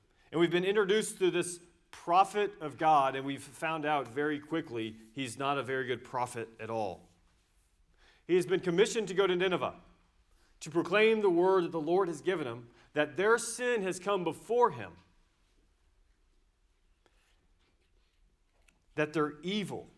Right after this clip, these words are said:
has been seen by him. And from that point of the story, from the first two verses, it's almost as if all we're waiting for is for the great fish to come, or for Jonah to finally get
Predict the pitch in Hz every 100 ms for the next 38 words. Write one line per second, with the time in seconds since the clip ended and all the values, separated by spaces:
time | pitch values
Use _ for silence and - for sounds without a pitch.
0 | _ _ _ _ _ _ _ _ _ 143
1 | 123 127 120 - 180 160 139 117 110 113
2 | 113 110 113 110 90 85 - _ _ _
3 | _ _ _ _ _ _ _ _ _ _
4 | _ _ _ _ _ - 165 175 185 196
5 | 226 202 214 190 170 208 196 190 185 170
6 | 208 226 226 - 214 240 202 180 208 151
7 | 143 147 147 185 226 214 165 151 180 180
8 | - - - 208 233 233 202 214 185 185
9 | 214 190 - 147 147 147 147 139 - 165
10 | 160 139 113 160 185 - - 180 - -
11 | - 143 113 87 - _ _ _ _ _
12 | _ _ _ _ _ - 156 175 156 196
13 | 196 165 135 - 190 220 240 226 233 180
14 | 165 202 196